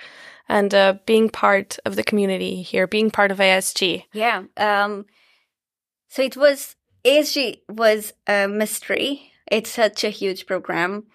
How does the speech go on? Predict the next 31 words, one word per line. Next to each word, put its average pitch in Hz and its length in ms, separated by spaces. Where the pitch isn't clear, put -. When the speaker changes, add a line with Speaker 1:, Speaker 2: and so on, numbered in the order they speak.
Speaker 2:
Um, 190 420
but 190 680
the, - 140
the 208 100
more 226 220
I 226 140
learned 202 380
about 214 360
A 208 140
S 208 160
G, 226 220
I 202 40
was 190 320
so 214 460
in 196 300
awe 190 260
of 196 240
all 196 140
the 190 100
research 196 400
that's 208 220
happening, 247 560
the - 60
kind 196 400
of 190 140
collaboration 196 640
that's 233 220
happening, 233 640
that, 190 320
that - 240
you, 196 160